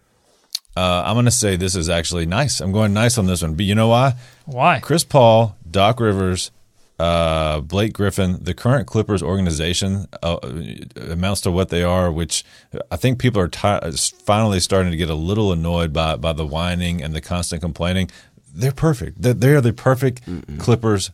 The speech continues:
Speaker 1: organization. Think about if he had not, think about if they had gone to the Lakers, the Clippers would still be garbage, right?
Speaker 3: Exactly
Speaker 1: Probably.
Speaker 3: where they should be, the laughing stock of
Speaker 2: No,
Speaker 3: the
Speaker 2: this sounds like
Speaker 1: No.
Speaker 2: a, this sounds like a case of deny, deny, deny, uh, and,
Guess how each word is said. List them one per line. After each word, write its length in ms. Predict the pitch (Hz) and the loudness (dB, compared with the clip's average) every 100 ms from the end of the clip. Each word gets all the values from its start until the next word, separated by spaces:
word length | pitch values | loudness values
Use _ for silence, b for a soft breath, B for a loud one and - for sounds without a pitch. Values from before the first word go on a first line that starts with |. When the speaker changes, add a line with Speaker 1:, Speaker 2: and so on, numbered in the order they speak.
| - | -4
Speaker 1:
organization. 580 | 98 101 92 92 95 90 | -2 0 2 0 0 0
Think 180 | 180 190 | 0 4
about 300 | 208 175 - | 4 4 4
if 140 | 123 | 0
he 160 | 127 110 | 2 4
had 280 | 120 110 - b b | 4 2 -2 b b
not, 320 | 90 117 123 - - | 0 2 0 -4 -2
think 160 | 151 | 0
about 200 | 156 147 | 6 6
if 60 | 113 | 6
they 80 | 123 | 4
had 100 | 104 | 2
gone 140 | 107 | 0
to 40 | 92 | 2
the 60 | |
Lakers, 240 | 107 98 90 | 2 0 -2
the 100 | - | -2
Clippers 420 | 151 160 120 101 | -2 0 0 2
would 180 | 113 - | 2 2
still 340 | - 123 127 | 2 4 4
be 320 | 98 92 87 - _ _ _ _ _ - | 4 2 0 -4 _ _ _ _ _ -6
garbage, 400 | 92 113 73 65 | 2 2 2 -4
right? 200 | 80 87 | -2 0
Speaker 3:
Exactly 200 | 110 104 107 | 0 2 6
Speaker 1:
Probably. 180 | 123 113 | 6 6
Speaker 3:
where 100 | 107 | 4
they 140 | 101 | 2
should 320 | - 95 85 | 0 -4 -4
be, 140 | 85 80 | -4 -4
the 120 | 85 | -2
laughing 440 | 98 87 - 76 | 0 0 -2 -10
stock 320 | - - 95 92 | -14 -14 -14 -12
of 100 | - | -6
Speaker 2:
No, 160 | 139 | -2
Speaker 3:
the 60 | 139 | 0
Speaker 2:
this 140 | 180 | 2
sounds 300 | 262 247 151 | 4 4 6
like 160 | 156 107 | 6 4
Speaker 1:
No. 160 | 85 | 2
Speaker 2:
a, 40 | 73 | 0
this 180 | 202 - | 0 2
sounds 220 | 226 151 | 4 2
like 120 | 147 | 0
a 60 | 131 | -2
case 260 | 123 143 120 | -2 -2 -2
of 100 | 117 | -6
deny, 500 | 117 120 147 160 160 | -6 -2 0 2 2
deny, 360 | 131 135 139 | 0 0 -2
deny, 540 | 127 127 127 127 123 120 b b b b _ | -2 -4 -4 -4 -4 -8 b b b b _
uh, 140 | 135 135 | -8 0
and, 560 | 143 139 135 135 120 | 2 2 0 -2 -4